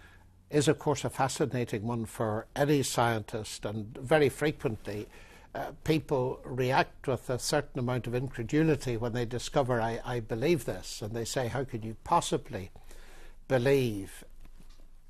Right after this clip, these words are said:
in the twenty-first century as a scientist that Jesus was God?" I remember being asked this once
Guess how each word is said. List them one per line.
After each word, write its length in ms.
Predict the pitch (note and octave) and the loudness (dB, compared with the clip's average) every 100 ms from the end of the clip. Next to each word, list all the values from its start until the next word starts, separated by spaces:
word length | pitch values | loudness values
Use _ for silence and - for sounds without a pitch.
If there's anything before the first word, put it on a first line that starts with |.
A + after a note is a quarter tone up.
| - - | -12 -6
in 120 | A#2+ | -4
the 100 | A2+ | -2
twenty-first 640 | - C3+ B2+ - A#2 - | -2 0 0 -2 -4 -2
century 560 | C3 C3 - A2+ G#2 G2 | -2 -2 -4 -6 -6 -2
as 260 | C3+ C3 | 0 2
a 80 | C3+ | 0
scientist 920 | - A#2+ A2 G#2+ - - A2 - - - - - - | 2 2 2 -2 -6 -10 -10 -12 -14 -16 -16 -18 -4
that 240 | A#2+ G#2+ | -2 -2
Jesus 680 | - D3 D3 C3 A2 - - - - - - - | 2 4 4 2 -2 -4 -10 -12 -16 -16 -16 -10
was 540 | B2 A#2+ A2 A2 - - | 0 2 2 0 -6 -8
God?" 560 | C#3 C#3+ B2+ G2+ F2+ - - - - - - - - - - - | 4 6 8 4 -4 -12 -14 -16 -18 -18 -18 -18 -16 -16 -16 -10
I 180 | B2 A2+ | -4 -2
remember 460 | A2 A#2+ C3 C#3 C3+ | 0 0 2 4 2
being 240 | G#2 A2+ | 2 -2
asked 340 | A#2 B2+ - - | 0 0 -2 -2
this 260 | A#2+ - | -2 0
once 500 | B2+ A#2+ A2+ - - | 0 0 0 -4 -6